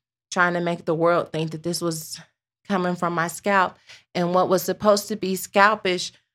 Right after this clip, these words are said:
was, uh, Red Sea-ish. Hmm. Now, ain't that something? When you think you out here being scalpish, but you're actually being Red Sea-ish.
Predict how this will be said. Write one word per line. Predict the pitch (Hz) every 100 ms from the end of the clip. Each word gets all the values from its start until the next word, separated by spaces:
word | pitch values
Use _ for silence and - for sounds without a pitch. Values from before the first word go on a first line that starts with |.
| _ -
was, | 170 160 160 -
uh, | 156 156 151 160 156
Red | 202 185 190 196
Sea-ish. | - 233 208 160 160 - 170 - _ -
Hmm. | 247 214 185 - _ _ _ _ _ _ _ _ _ _ _ _ _ _ _ -
Now, | 185
ain't | - 226 240
that | 220 214
something? | - 151 156 120 151 147 _ _ _ _ _ _ _ -
When | 196 196
you | 202
think | 233 240
you | 233
out | 220 220
here | 233
being | 214 214 214
scalpish, | 214 233 214 220 196 190
but | 185 -
you're | 180
actually | 190 196 - 202
being | 190 190 185 185
Red | 175 185 -
Sea-ish. | - 175 165 160 170 -